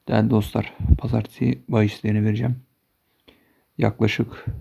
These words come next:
eee, iki, dört, yedi tane karşılaşma yorumlayacağım bugün için. Güzelli maçlar, iki tane kombinli korneri maçlarım var. Diğer maçları da zaten yorumlayacağız.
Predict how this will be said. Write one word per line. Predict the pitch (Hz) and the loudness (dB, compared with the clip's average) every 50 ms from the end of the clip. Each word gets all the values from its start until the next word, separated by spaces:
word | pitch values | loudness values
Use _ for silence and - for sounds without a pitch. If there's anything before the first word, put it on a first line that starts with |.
| - - | -10 -4
eee, | 170 120 113 110 110 110 107 104 - - 117 - - 180 165 - | -2 0 2 2 2 2 0 0 0 -2 -2 -4 -4 -4 -6 -8
iki, | - - - - 120 | -8 -8 -4 0 0
dört, | 117 113 110 - - - - - - - _ _ - - 131 123 123 131 | 0 0 0 -4 -6 -6 -6 -6 -6 -8 _ _ -14 -12 -12 -12 -12 -4
yedi | 131 123 113 110 - | 0 2 2 2 2
tane | - 117 110 107 104 | 2 2 2 2 2
karşılaşma | - 110 101 - 107 95 - - 113 110 | 0 -2 -2 -2 -4 -4 -4 -2 0 0
yorumlayacağım | 110 110 107 110 107 110 104 107 107 110 107 | 2 2 2 2 2 2 2 2 2 2 2
bugün | 107 101 104 | 2 2 0
için. | 101 95 - - - - - - _ _ _ _ _ _ _ _ _ _ _ _ _ _ _ _ _ _ _ _ _ _ _ _ - - _ _ _ _ _ _ _ _ _ _ _ _ _ _ _ | -2 -2 -2 -2 -2 -2 -6 -12 _ _ _ _ _ _ _ _ _ _ _ _ _ _ _ _ _ _ _ _ _ _ _ _ -20 -20 _ _ _ _ _ _ _ _ _ _ _ _ _ _ _
Güzelli | - 120 110 120 113 110 107 107 | 2 4 6 6 6 6 6 4
maçlar, | 104 104 101 95 - - 113 110 - - - - _ _ | 4 4 4 2 0 -4 -6 -6 -6 -8 -12 -20 _ _
iki | _ - - | _ -16 -10
tane | - 110 104 104 101 | -6 -2 0 0 0
kombinli | 101 - 113 104 104 104 104 98 101 110 110 - - - | 0 0 0 0 2 2 2 2 2 2 0 0 -4 -8
korneri | - - - 110 107 101 101 | -4 0 2 2 2 2 2
maçlarım | 98 101 101 98 - - 104 104 107 107 | 0 0 -2 -4 -4 -4 -2 0 0 0
var. | 107 - - - _ _ _ _ _ _ _ _ _ _ _ _ _ _ _ _ - | -2 -4 -8 -14 _ _ _ _ _ _ _ _ _ _ _ _ _ _ _ _ -4
Diğer | 214 190 120 104 | -2 0 2 2
maçları | 101 101 104 - - - 104 107 | 2 2 0 -2 -4 -4 -2 0
da | 107 107 107 - | 0 0 0 0
zaten | 104 101 101 113 107 107 - - _ _ _ - | -2 -2 0 0 0 -2 -2 -6 _ _ _ -2
yorumlayacağız. | 139 117 113 110 104 101 98 107 113 107 110 - - | 0 2 2 4 2 2 0 0 0 -2 -2 -4 -10